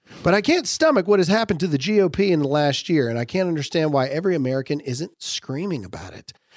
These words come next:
Doesn't it infuriate you to see so many Republicans lying about the winner of the twenty twenty election, a test of party loyalty? No. <laughs>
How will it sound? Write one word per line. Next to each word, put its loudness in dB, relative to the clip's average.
Doesn't 0
it 2
infuriate 0
you -2
to -4
see -6
so -4
many 0
Republicans -6
lying -6
about -8
the -10
winner -4
of -6
the -10
twenty -8
twenty -8
election, -8
a -8
test -6
of -14
party -6
loyalty? -4
No. -4
<laughs> 2